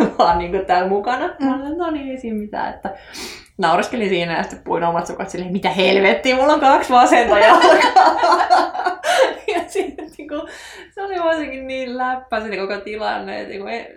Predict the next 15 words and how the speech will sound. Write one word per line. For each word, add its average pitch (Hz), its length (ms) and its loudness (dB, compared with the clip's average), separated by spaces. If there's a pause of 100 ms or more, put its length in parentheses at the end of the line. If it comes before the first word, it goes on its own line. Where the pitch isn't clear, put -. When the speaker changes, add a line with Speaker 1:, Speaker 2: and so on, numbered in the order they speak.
(140)
Speaker 1:
jotenkin, 208 480 -10
en 233 180 -12
mä 202 120 -12
tiedä, 202 260 -12
siis 190 300 -12 (400)
meillä 226 260 -4
oli 180 120 -2
kyllä 180 180 -2
jotenkin 180 340 -2
niin 175 380 -6
synkkas 170 460 -6
niin 175 300 -4
hirveän 165 480 -4
hyvin 170 280 -6
ja - 120 -4